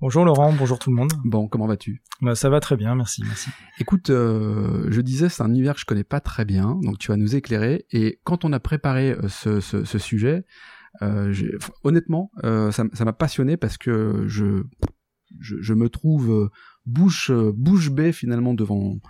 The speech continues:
Speaker 2: ta solution, ton produit, une innovation internationale, tu nous en parleras un peu plus. Euh, ce que j'ai envie de comprendre dans, dans cet épisode, c'est comment en fait une idée, euh, folle comme celle-ci,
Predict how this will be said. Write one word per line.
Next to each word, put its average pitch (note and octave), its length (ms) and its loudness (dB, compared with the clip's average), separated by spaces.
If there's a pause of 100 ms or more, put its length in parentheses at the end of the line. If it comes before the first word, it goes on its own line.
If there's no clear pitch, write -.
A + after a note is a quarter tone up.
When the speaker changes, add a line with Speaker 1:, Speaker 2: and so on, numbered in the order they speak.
(360)
Speaker 2:
ta D3 100 2
solution, C3+ 640 -4 (220)
ton D#3+ 140 0
produit, B2+ 540 -4 (420)
une G3 120 4
innovation C#3+ 760 2 (120)
internationale, B2 640 0
tu - 100 -8
nous A2 180 0
en G#2 220 0
parleras G#2 320 0
un G2+ 80 -2
peu - 100 -4
plus. - 380 -4 (640)
Euh, A2 200 0
ce - 60 -6
que C#3+ 100 0
j'ai C#3+ 60 0
envie D#3+ 160 2
de - 60 -8
comprendre C#3+ 580 0
dans, A2 360 2
dans G#2+ 120 0
cet - 220 -2
épisode, A#2 420 0
c'est - 160 -4
comment D#3+ 460 0
en B2 60 -2
fait - 400 -6 (260)
une C3 220 0
idée, C3+ 500 2
euh, - 100 -6
folle C3 360 0
comme A2 200 -2
celle-ci, E3 520 -2